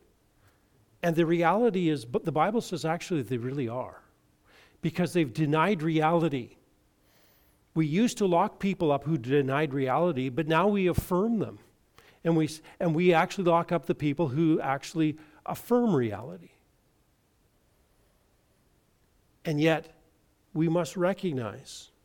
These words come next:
that we are dealing with people who cannot see.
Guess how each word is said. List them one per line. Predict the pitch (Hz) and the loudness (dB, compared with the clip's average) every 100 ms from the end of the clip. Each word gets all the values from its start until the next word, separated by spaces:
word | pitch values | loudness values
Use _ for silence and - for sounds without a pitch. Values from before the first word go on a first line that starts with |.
| _ _ _ _ _ _ _ _ _ _ _ _ _ _ _ _ _ _ _ _ _ | _ _ _ _ _ _ _ _ _ _ _ _ _ _ _ _ _ _ _ _ _
that | 160 | -2
we | 151 165 | 2 2
are | 147 | 2
dealing | 123 196 214 151 | 2 4 6 4
with | 139 - | 0 -2
people | 180 214 - 120 | -4 -4 -4 -6
who | 110 - 165 165 160 _ _ | -6 -6 -2 -2 -4 _ _
cannot | - - - 208 220 160 113 - | -20 -20 -10 -6 -4 -4 -8 -12
see. | - - 120 - | -14 -14 -16 -18